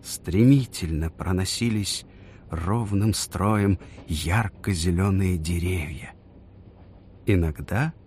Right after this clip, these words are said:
открывая взгляду новый поселок с потемневшими от времени домами. Иногда мы бесшумно пролетали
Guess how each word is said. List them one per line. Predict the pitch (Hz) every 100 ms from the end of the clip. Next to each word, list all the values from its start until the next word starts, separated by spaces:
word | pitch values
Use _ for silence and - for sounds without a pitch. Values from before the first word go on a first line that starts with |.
| - - - -
открывая | 110 - 98 90 139 156
взгляду | 135 113 110 113 127 113
новый | 98 92 123 151 143
поселок | 135 104 95 - 92 113 110 - - - - - - - - -
с | -
потемневшими | - 87 87 76 82 131 - - - 95 -
от | - 87
времени | 85 85 92 87 85
домами. | 85 80 78 - - - - - - - - - - - - - - - - - - - - - - - - - -
Иногда | 101 85 80 80 87 110 - - - -
мы | 90 98
бесшумно | 85 87 - - 110 123 107 104
пролетали | - 90 85 - 101 107 92 90